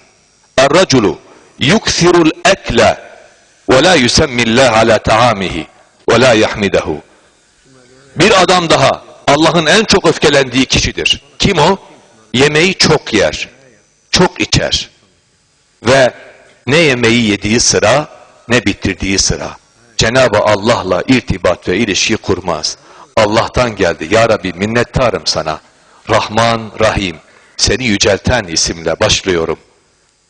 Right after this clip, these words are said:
Bu aldığım enerji sana itaata kullanılacaktır. Ya Rabbi, senin için, seninle, sana göre." diyerek başlayan bir insanın yemesi hariç. Bitirdiği zaman,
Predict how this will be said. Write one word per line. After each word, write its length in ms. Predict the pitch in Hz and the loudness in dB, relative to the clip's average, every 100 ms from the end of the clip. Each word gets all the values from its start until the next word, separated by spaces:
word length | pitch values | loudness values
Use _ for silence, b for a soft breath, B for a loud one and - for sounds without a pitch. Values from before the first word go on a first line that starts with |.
| - | 0
Bu 180 | - | 2
aldığım 400 | 113 95 104 98 | 2 2 0 -2
enerji 480 | 101 104 98 95 127 | -2 -2 0 -2 -2
sana 300 | - 101 120 | -2 -2 -2
itaata 480 | 92 - 85 90 143 | -4 -4 -4 -2 -4
kullanılacaktır. 1040 | - 104 92 90 85 - 82 - 80 - - _ _ _ _ _ _ _ | -4 -4 -4 -6 -6 -6 -8 -8 -8 -8 -12 _ _ _ _ _ _ _
Ya 140 | - 101 | -2 0
Rabbi, 400 | 90 - 117 131 - _ _ _ _ - | 0 0 -2 -2 -8 _ _ _ _ -4
senin 340 | - 110 131 | -2 -2 -4
için, 360 | 101 - 90 - _ _ _ _ - | -4 -4 -4 -8 _ _ _ _ -6
seninle, 680 | - 104 123 107 85 78 - _ _ - | -2 0 0 -2 -4 -4 -8 _ _ -2
sana 380 | - 107 113 | 0 2 2
göre." 340 | 117 101 90 85 | 2 2 0 -2
diyerek 480 | 95 87 87 - - | -2 -2 -2 -4 -4
başlayan 580 | 101 - 110 113 110 | -2 -2 0 0 0
bir 100 | 90 | -4
insanın 680 | 87 95 85 - 98 160 175 b b b b | -6 -6 -4 -4 -2 -4 -6 b b b b
yemesi 440 | 101 87 87 - | -2 0 -2 -4
hariç. 560 | 110 - 73 - - - _ _ _ _ _ _ _ _ | -4 -4 -6 -8 -8 -8 _ _ _ _ _ _ _ _
Bitirdiği 480 | - - 147 147 196 | -4 0 0 2 2
zaman, 380 | 175 160 196 | 2 2 0